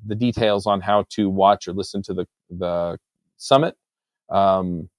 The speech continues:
it's come, it's gonna be coming out February thirteenth through the sixteenth, and, uh, we're gonna release four or five, uh, interviews every day,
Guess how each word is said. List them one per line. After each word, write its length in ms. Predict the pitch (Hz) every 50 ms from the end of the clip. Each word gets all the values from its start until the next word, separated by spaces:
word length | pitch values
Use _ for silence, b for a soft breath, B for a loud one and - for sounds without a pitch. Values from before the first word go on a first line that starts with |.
| _ _ _ _ _
it's 360 | - 107 107 101 - - - - -
come, 200 | 143 127 120 107 101
it's 180 | 113 107 -
gonna 160 | - 131 120
be 100 | 113 113
coming 260 | 107 - 117 117 110 110
out 140 | 104 101
February 360 | - 113 107 104 107 104 101 95
thirteenth 420 | - 117 - - - 127 98 -
through 140 | - 120 101
the 80 | 95
sixteenth, 520 | - - 151 - - - 175 165 160 - - - - _ _ _ _ _ _ _ _ -
and, 440 | - 104 101 98 98 95 98 98 95
uh, 400 | 101 101 95 95 95 95 92 92 - -
we're 300 | - 107 107 113 117 107
gonna 200 | 110 117 110 107
release 300 | 104 107 107 107 101 -
four 180 | - 117 113
or 60 | 110 -
five, 300 | - 104 104 101 101 - _ _ _ _ _ _ _ _ _ _ _ -
uh, 360 | 95 92 92 92 90 101 - -
interviews 420 | 120 123 120 107 107 104 98 113
every 180 | 107 101 107 101
day, 360 | 117 127 131 127 123 117